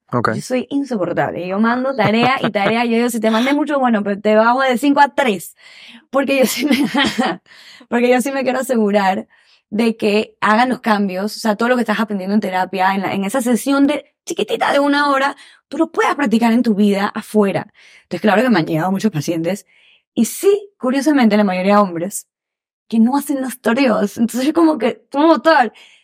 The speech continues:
Speaker 2: pero si ya, ya me voy a la escuela, yo no quiero tarea, que no sé qué". Entonces, es como que explicarle de cero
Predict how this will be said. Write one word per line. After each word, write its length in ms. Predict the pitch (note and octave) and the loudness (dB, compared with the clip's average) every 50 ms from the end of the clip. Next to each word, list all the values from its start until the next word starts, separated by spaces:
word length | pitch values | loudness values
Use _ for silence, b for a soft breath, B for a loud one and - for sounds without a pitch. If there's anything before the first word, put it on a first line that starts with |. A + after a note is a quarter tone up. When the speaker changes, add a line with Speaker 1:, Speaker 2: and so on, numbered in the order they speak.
| b _ | b _
Speaker 2:
pero 120 | - A3 A#3 | -10 -8 -6
si 160 | B3 C4 C4+ | -6 -4 -2
ya, 220 | C#4+ D4+ D#4 D#4+ D#4+ | 0 2 2 2 0
ya 200 | B3+ B3 D#4 D#4 | 0 0 0 2
me 100 | D#4+ E4 | 2 2
voy 120 | E4+ F4 F4+ | 0 0 0
a 20 | |
la 80 | F4+ D#4 | 0 -2
escuela, 380 | - - - G4+ G4+ G4 F4+ D#4 | -2 -2 -2 0 2 2 2 2
yo 60 | D4+ | 2
no 100 | D#4+ E4+ | 2 0
quiero 180 | D#4+ E4+ E4+ E4+ | 2 0 0 0
tarea, 460 | - - - E4 F#4+ G4 F4+ E4 D#4 | 0 0 -2 0 0 0 0 -2 -2
que 80 | C#4 D4 | 0 0
no 100 | D4+ D4+ | -2 -2
sé 100 | C#4 D4 | -2 -2
qué". 80 | C#4+ D#4+ | -2 -2
Entonces, 280 | D4 C#4 B3+ G#3+ B3+ C#4 | -2 -2 -2 -4 -2 -2
es 40 | |
como 200 | D#4 D4+ C#4 A#3 | -2 -2 0 -2
que 220 | A3 E3+ D#3+ - b b b b b b b b b - | -2 -2 -2 -4 b b b b b b b b b -4
explicarle 800 | A3 A#3 - - - A3 G#3+ G3+ - A3 A3 A3 A3+ A#3+ B3 A#3+ | -4 -4 -4 -4 -2 -2 -2 0 0 2 2 2 2 2 2 2
de 80 | A3+ | 0
cero 520 | G3+ - - G#3 G3+ G3 G3 F#3+ G#3+ - | 0 -2 -2 -2 -2 -2 -4 -4 -6 -8